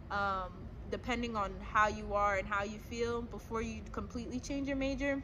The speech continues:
maybe you can take on both and see how everything works. So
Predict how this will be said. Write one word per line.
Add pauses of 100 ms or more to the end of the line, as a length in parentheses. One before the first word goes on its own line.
maybe
you
can
take
on
both
and
see (180)
how
everything
works. (1300)
So